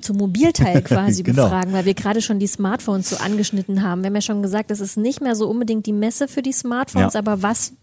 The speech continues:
Speaker 1: kann man denn da dieses Jahr sehen?
Speaker 2: Also sehen kann man's klar, ja, die, die Klapp-Smartphones, ne, Samsung hat da ja gerade erst die auf den Markt gebracht oder vorgestellt.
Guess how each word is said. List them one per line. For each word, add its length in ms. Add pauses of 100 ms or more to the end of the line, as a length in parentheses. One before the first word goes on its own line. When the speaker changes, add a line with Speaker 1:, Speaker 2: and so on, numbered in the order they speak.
(140)
Speaker 1:
kann 140
man 140
denn 160
da 100
dieses 320
Jahr 140
sehen? 440 (260)
Speaker 2:
Also 260 (140)
sehen 260
kann 140
man's 180
klar, 240
ja, 140
die, 160
die 200
Klapp-Smartphones, 840
ne, 80
Samsung 380
hat 100
da 80
ja 140
gerade 260
erst 320
die 240
auf 140
den 100
Markt 200
gebracht 360
oder 160
vorgestellt. 540